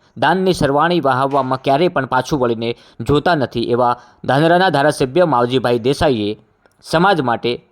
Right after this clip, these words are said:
શિક્ષણ માટે અને યુવાધન બરબાદ ના થાય તેના માટે અનેક પ્રયાસો કર્યા છે. અહીં આ દ્રશ્યો જોઈ રહ્યા છો માવજીભાઈ અને, અ, ગોવાભાઈ અને ઠાકરસિંહ રબારીના. આ દ્રશ્યો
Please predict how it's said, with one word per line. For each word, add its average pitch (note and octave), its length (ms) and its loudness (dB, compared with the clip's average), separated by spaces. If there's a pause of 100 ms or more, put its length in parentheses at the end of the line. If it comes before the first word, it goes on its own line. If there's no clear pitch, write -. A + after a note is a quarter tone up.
(260)
શિક્ષણ F3 320 0
માટે G#2+ 440 -2 (280)
અને B2 160 0
યુવાધન C3 540 0
બરબાદ A#2+ 400 0
ના C#3+ 140 0
થાય G#2+ 240 -4
તેના D3 360 0
માટે A#2 340 -4 (280)
અનેક E3+ 340 0
પ્રયાસો B2+ 500 0
કર્યા G#2 240 0
છે. G2 280 -4 (240)
અહીં C3+ 280 0
આ C#3 40 4
દ્રશ્યો F#3 340 2
જોઈ F#3+ 160 4
રહ્યા G3 160 2
છો G3+ 120 0
માવજીભાઈ E3 440 2
અને, D#3 260 -2 (260)
અ, - 60 -2 (520)
ગોવાભાઈ F3 400 2
અને C#3+ 260 -2 (560)
ઠાકરસિંહ C3+ 420 0
રબારીના. G#2+ 540 -2 (340)
આ A#2+ 120 0
દ્રશ્યો C#3+ 580 2